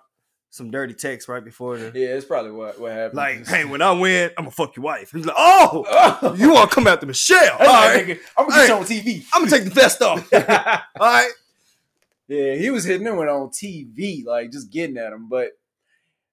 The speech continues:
Speaker 2: speaking of dogs, I wanna ask a question, man. How do you feel about men being labeled as, as dogs, though, low key?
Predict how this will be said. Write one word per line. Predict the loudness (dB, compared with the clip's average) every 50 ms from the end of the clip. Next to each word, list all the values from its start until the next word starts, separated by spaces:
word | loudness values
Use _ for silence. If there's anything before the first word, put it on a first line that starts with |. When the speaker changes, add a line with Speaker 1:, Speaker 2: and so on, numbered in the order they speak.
| _ _
Speaker 2:
speaking | _ -20 -14 -10 -8 -8 -8 -6 -6 -6
of | -4 0
dogs, | 2 2 2 2 0 -4 -10 -16 _ -20 -20 -18 _ -14 -16 -16 _ _ _ _ _ _ _ _ _ _ _ _ _ _ _ -6
I | -4 -4
wanna | -2 0 0 2
ask | 2 2 2 0 -2 -6
a |
question, | -12 -8 -6 -6 -6 -8 -10 -12
man. | -12 -10 -8 -6
How | -6 -6 -6
do | -8
you | -10 -12
feel | -12 -10 -8 -8 -8
about | -6 -4 -2 -2 -2 -2 -4 -6 _ -16
men | -12 -12 -10 -10 -10
being | -10 -10 -12 -10 -10
labeled | -12 -12 -14 -14 -16 -14 -14
as, | -12 -12 -12 -14 -16 -18 -20 -20
as | -20 -20 -18
dogs, | -14 -12 -12 -12 -14 -16 -20 _ _
though, | -20 -20 -20 _ _ _ _ _
low | -20 -20 -20 _
key? | _ -20 -20 -20